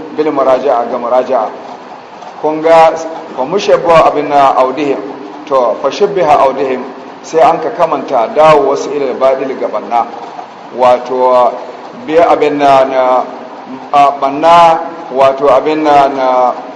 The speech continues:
bi abin na bi sayrurati, bi sayrurati asfal shay'in, wato bi sayrurati asfal shay'in, da kasancewa mahi ka-, mahi kaskanta abu, musa aliyan, wanda yake madaukaki ala alahu, wato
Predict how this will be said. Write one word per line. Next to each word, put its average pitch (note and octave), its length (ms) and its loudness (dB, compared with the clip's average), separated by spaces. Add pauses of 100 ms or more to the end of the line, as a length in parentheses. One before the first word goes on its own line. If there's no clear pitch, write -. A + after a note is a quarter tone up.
(500)
bi D3 80 -4
abin D#3 380 4
na C#3+ 160 2
bi D3+ 160 -4
sayrurati, D#3+ 800 0 (200)
bi F3+ 80 -4
sayrurati F3+ 600 0
asfal D#3+ 500 -2
shay'in, D#3 400 -4 (540)
wato D3 260 2
bi E3+ 100 -2
sayrurati F3+ 600 -2
asfal G3 340 0
shay'in, D3+ 300 -4 (540)
da C#3+ 100 -2
kasancewa D#3+ 640 0
mahi D#3+ 320 -2 (160)
ka-, D#3 180 4
mahi F3 320 -2
kaskanta G3+ 600 -2
abu, C3 160 -2 (500)
musa D#3 380 -2
aliyan, C#3+ 420 0
wanda D3+ 300 0
yake C#3 320 -6
madaukaki C#3 680 -4
ala B2+ 400 4
alahu, A#2+ 300 0 (400)
wato C3+ 320 2